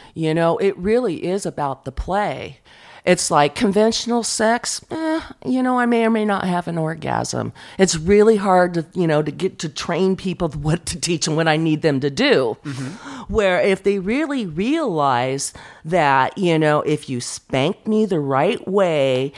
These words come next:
Speaker 1: and then kick my clit the right way, I'm gonna squirt across the room.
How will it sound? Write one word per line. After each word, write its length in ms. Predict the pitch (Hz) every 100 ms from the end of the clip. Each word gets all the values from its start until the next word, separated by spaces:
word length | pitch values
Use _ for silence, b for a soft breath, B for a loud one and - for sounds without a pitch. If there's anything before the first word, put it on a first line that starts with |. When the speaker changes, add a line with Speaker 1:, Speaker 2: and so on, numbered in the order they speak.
| B
Speaker 1:
and 180 | - 147
then 160 | 139 123
kick 420 | - - 233 -
my 220 | 208 214
clit 460 | 220 - 320 311 -
the 100 | 214
right 340 | 175 160 151
way, 380 | 175 175 160 160
I'm 200 | 180 320
gonna 200 | 226 165
squirt 460 | 143 - - 190 190
across 420 | 185 202 180 - -
the 60 |
room. 520 | 180 240 196 113 131